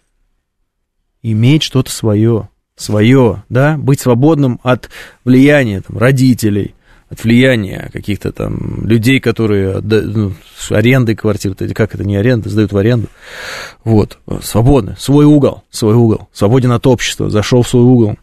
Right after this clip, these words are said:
сидишь, все, он твой. Земля, дом, то же самое. «Моя, моя земля, моя, мои шесть соток». Ау. Ау! Вот так вот. Ну и ладно, я щас это, возвращаюсь на ту тему,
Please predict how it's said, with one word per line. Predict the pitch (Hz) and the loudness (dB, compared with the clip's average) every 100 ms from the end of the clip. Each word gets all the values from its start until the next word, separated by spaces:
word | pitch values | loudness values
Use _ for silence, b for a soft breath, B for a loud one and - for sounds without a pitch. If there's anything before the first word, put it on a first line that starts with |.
| _ | _
сидишь, | 113 107 107 - _ | -2 0 0 -2 _
все, | _ 104 98 95 _ | _ -8 -8 -10 _
он | 98 | -8
твой. | 87 113 113 110 95 - _ _ _ _ | 0 2 4 2 -4 -12 _ _ _ _
Земля, | 135 170 233 226 180 123 | 2 4 4 2 0 -6
дом, | 117 165 185 131 | 0 2 2 0
то | 139 | -2
же | 127 | -2
самое. | - 92 95 - _ - | -2 -4 -6 -14 _ -4
«Моя, | 98 92 | 0 2
моя | 95 98 | 2 2
земля, | 98 95 98 101 101 90 | 0 0 2 2 2 0
моя, | 92 95 101 | -2 0 0
мои | 95 92 98 | 0 0 -2
шесть | - 95 - | -2 -6 -6
соток». | - 98 92 - - | -2 -2 -2 -6 -6
Ау. | 98 101 110 113 113 113 _ B B B B B B B B B _ | -4 -2 -2 -2 -4 -6 _ B B B B B B B B B _
Ау! | - 104 131 226 480 508 466 427 392 330 254 | -2 2 4 4 2 0 -2 -2 -4 -2 0
Вот | 156 - | 0 0
так | 92 85 | -2 -2
вот. | 82 - | -10 -8
Ну | - 82 80 _ 104 120 | -8 -8 -10 _ -4 0
и | |
ладно, | 123 101 87 | 2 0 -2
я | 92 95 | -2 -2
щас | 92 95 - | -2 -4 -6
это, | - - 90 - - - | -10 -12 -18 -18 -20 -10
возвращаюсь | 104 107 - 90 - | -2 0 0 -4 -4
на | - | -8
ту | - | -10
тему, | - - - | -8 -6 -6